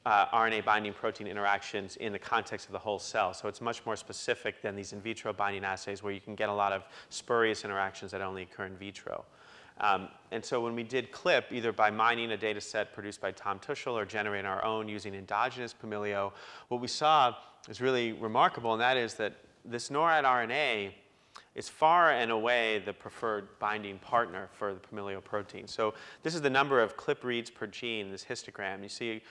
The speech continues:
virtually all genes are over here, and then norad is way out here, and it has more clip reads than any other transcript. And that's true both, uh,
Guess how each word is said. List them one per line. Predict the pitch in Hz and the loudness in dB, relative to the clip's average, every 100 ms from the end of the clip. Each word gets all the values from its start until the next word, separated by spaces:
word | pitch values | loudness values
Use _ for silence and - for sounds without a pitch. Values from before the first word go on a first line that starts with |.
| - - | -8 0
virtually | 143 143 123 | 2 6 8
all | 123 | 8
genes | 120 127 117 107 - - - | 6 -2 -6 -6 -12 -12 -4
are | 110 107 | 0 0
over | 101 | -2
here, | 98 175 117 101 98 - _ _ _ | -8 -2 -2 -2 -6 -12 _ _ _
and | 104 107 | -8 -4
then | 110 | 0
norad | 117 117 104 | 2 4 2
is | 95 | -2
way | 113 113 | -2 2
out | 104 98 | 2 0
here, | 104 98 | -4 -4
and | |
it | 98 | -2
has | 101 95 | -4 -4
more | 113 123 | -2 -2
clip | 110 - 113 | -2 -4 -6
reads | 110 101 | -6 -8
than | 101 | -6
any | 104 107 104 | -6 -4 -4
other | 101 98 | -4 -8
transcript. | - 98 98 - 98 - | -10 -12 -12 -10 -10 -10
And | 104 | -4
that's | 107 - | -4 -4
true | - 127 117 110 - - - - | -6 -2 -2 -4 -10 -20 -14 0
both, | 113 107 - - | 2 2 -4 -2
uh, | 117 | 0